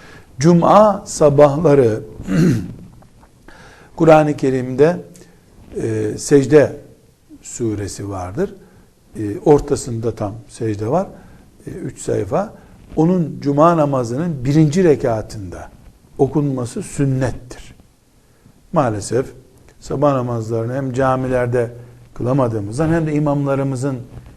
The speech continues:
büyük bir bölümü se-, secde suresini birinci rekatta okuyacak, e, durumda olmadığından ve bir de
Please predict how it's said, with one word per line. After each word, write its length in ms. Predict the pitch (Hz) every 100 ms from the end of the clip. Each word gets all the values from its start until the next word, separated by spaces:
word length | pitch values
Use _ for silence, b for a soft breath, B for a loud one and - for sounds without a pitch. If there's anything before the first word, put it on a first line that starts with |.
| B -
büyük 400 | 151 175 170 156
bir 120 | 127
bölümü 420 | 113 117 113 156 202 - B B B
se-, 380 | - 156 156 180
secde 440 | 147 147 131 131 156
suresini 640 | - 131 120 - 139 131
birinci 320 | 131 139 139
rekatta 480 | 131 127 117 117 113
okuyacak, 420 | 107 113 110 110 - b b b b b -
e, 360 | 170 - 107 120
durumda 320 | 127 135 127
olmadığından 960 | 131 170 185 190 202 196 208 254 247 208
ve 180 | 196 175
bir 240 | 208 190
de 340 | 175 175 170